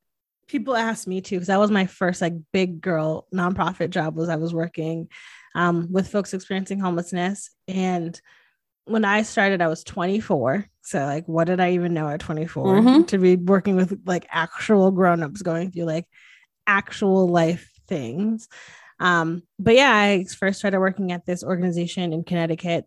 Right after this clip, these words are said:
Speaker 1: called Alpha Community Services Y M C A, obviously a branch of the Y M C A. Um, and we were doing affordable housing. So we had our own housing sites that we ran ourselves, but then also we worked with a lot of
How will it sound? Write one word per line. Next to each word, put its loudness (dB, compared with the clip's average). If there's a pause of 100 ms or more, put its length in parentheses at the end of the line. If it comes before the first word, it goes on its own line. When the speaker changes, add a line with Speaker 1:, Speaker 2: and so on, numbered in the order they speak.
Speaker 1:
called -6
Alpha -4
Community -4
Services -4
Y -6
M -6
C -4
A, -2
obviously -4
a 0
branch -6
of -10
the -6
Y -6
M -10
C -12
A. -8 (480)
Um, 2
and 0
we 4
were 4
doing 0
affordable -4
housing. -2
So -10
we -4
had 0
our 0
own -2
housing -2
sites -6
that -6
we -2
ran -4
ourselves, 0
but -6
then -4
also -4
we 2
worked -4
with -4
a -2
lot -4
of -2